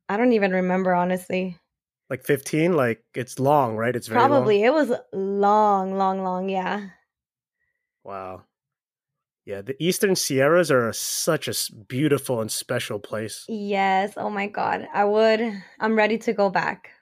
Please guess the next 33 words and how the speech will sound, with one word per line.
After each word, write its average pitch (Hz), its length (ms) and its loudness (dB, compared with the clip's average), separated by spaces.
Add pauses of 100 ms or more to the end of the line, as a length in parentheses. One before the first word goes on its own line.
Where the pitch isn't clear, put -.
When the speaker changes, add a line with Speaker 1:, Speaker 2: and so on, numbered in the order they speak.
Speaker 1:
for 208 180 2
sure. 185 480 -6 (600)
Speaker 2:
It's 143 160 -6
considered 160 640 0
the, 123 560 0 (340)
it's - 140 -10
considered, 185 420 2
like, 147 200 2
the 135 60 -2
golden, 139 600 2
like, 131 180 0
it's, 147 140 -2 (160)
it's, 156 160 -2 (160)
it's 139 140 -4
considered, 175 420 2
like, 147 160 2
the 123 80 -2
prized, 139 600 0 (680)
like, 117 380 -2
uh, 110 120 2
mountain 123 380 0
range 113 220 0
in 113 60 -2
California. 120 760 0
I 117 140 2
actually 117 460 0
heard 110 220 -2
that 110 280 -2
Speaker 1:
Yeah. 208 320 2
Speaker 2:
a - 20 -2
few 127 120 -2
times. 117 500 -2 (640)
Speaker 1:
Yeah, 196 320 0